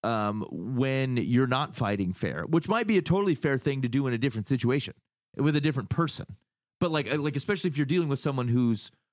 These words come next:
who's a, who's a pacifist, then, like, um, you ending an argument just, like,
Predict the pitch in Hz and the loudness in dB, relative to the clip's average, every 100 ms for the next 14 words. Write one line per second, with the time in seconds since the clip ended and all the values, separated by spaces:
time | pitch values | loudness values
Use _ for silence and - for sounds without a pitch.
0 | _ 151 120 110 - 127 113 - - 113 | _ 2 2 0 0 2 0 -2 -6 -2
1 | 160 214 147 - 107 104 - _ _ - | 0 0 -2 -2 -2 -2 -8 _ _ -4
2 | 160 143 117 104 - - _ _ - 123 | -2 0 0 -2 -4 -18 _ _ -4 0
3 | 117 113 - 107 90 151 214 180 180 175 | 0 -2 -6 -12 -4 2 2 4 2 2
4 | 139 131 156 175 135 117 104 110 - - | 0 0 0 0 0 -2 -2 -4 -4 -10
5 | - - 123 120 107 - | -12 -16 -6 -2 -2 -4